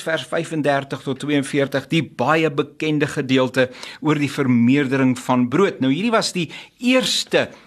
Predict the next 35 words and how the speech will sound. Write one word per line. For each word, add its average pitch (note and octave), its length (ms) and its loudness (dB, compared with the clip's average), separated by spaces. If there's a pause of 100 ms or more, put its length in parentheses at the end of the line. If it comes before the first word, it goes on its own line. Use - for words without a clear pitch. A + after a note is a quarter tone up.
vermeerdering B2 720 0
van G2+ 240 -2
brood, F2+ 320 -8
né? G3+ 220 0 (360)
En G#3 160 2
ons G3+ 140 0
lees, A3+ 360 0
toe A3 120 -4
dit G#3 100 -2
al F#3+ 120 0 (100)
baie A3+ 380 2
laat F3 500 0
was, C#3+ 280 0 (320)
het C3+ 220 0
Jesus C#3+ 320 0
se C#3+ 80 -2
disippels C3 480 -2
vir A#2+ 100 0
hom A2+ 140 0
gesê, A#2 420 0 (320)
"Dis F#3+ 200 2
'n A#3+ 120 2 (100)
afgeleë B3+ 400 -2
plek G3 280 0
hierdie D#3 480 -2 (300)
en F#3+ 140 2
dit G3+ 100 4
is F3+ 120 0
al G3+ 160 2
baie G3 500 0
laat. C3+ 500 0 (180)
Stuur A3+ 540 2
die G3 120 2
mense E3+ 420 2
terug - 400 0